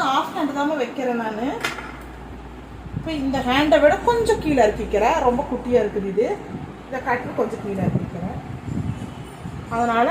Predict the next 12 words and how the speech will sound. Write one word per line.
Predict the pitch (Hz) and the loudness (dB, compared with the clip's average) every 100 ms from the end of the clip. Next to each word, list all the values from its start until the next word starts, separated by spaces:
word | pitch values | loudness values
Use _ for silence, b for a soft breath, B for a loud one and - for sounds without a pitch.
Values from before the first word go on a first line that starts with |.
| 466 | 4
நான் | 285 254 285 359 | 4 4 4 4
ஒரு | 233 220 208 196 196 196 196 - - - - - | 6 8 6 6 6 6 4 2 -4 -8 -14 -2
அரை | 240 277 | 4 4
இன்ச்சுக்கு | 311 311 - 302 | 4 -2 -2 -2
எக்ஸ்ட்ரா | - - 311 330 494 - | -2 0 4 4 4 -2
கீழே | 320 330 | 2 4
இருக்கிறத | 285 269 269 302 | 4 4 0 0
சேர்த்து | - 254 247 226 | 4 6 6 2
விடுறேன். | 202 190 202 320 - - - - - - - - - - - - - - - - - - - - - - - - - - - - - - - | 2 2 2 0 -4 -12 -14 -14 -16 -16 -16 -16 -18 -18 -18 -18 -16 -14 -14 -14 -16 -16 -16 -16 -16 -16 -18 -18 -18 -16 -16 -16 -16 -16 -12
இப்படிதாம்மா | 240 240 254 269 285 | 0 4 6 6 6
பிடிச்சுக்கணும் | 262 247 - 240 233 | 4 0 2 2 6
கையை. | 240 233 247 | 4 8 8